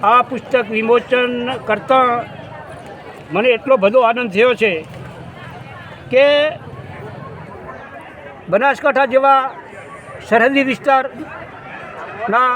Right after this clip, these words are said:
ભાભર તાલુકાનો આઠ ધોરણ ભણેલો ઠાકર, ઠાકોર સમાજના છોકરાનું લખેલી નવલકથા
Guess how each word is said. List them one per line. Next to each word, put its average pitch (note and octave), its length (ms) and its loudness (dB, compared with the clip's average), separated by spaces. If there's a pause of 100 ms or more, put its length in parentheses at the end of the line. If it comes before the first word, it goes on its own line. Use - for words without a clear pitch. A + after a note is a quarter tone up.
(300)
ભાભર E3+ 280 4 (100)
તાલુકાનો A#3+ 480 2 (2250)
આઠ C#4 220 2 (120)
ધોરણ C4+ 400 4
ભણેલો B3+ 340 4 (1500)
ઠાકર, A#3+ 440 2 (180)
ઠાકોર A3 380 0
સમાજના C4+ 460 4
છોકરાનું C#4 520 2 (640)
લખેલી B3+ 400 2
નવલકથા A#3 600 2